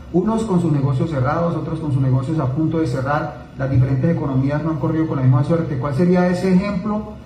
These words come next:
y ese mensaje de, que usted le daría como empresario que ha salido bien en esta pandemia?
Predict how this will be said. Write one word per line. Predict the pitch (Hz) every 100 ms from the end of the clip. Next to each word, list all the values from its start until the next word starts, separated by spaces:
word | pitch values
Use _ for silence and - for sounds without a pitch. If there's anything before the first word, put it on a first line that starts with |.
| - -
y | 156 165
ese | 175 190
mensaje | 170 131 127 180 196 208 - - - - 135
de, | 147 147 135 131
que | 127
usted | - 160
le | 170
daría | 170 143 160 175
como | 151
empresario | 135 123 127 165 165 180 180 - - -
que | 156
ha | 147 147
salido | 170 170 170
bien | 175 180
en | 170
esta | 160 170
pandemia? | 151 143 165 127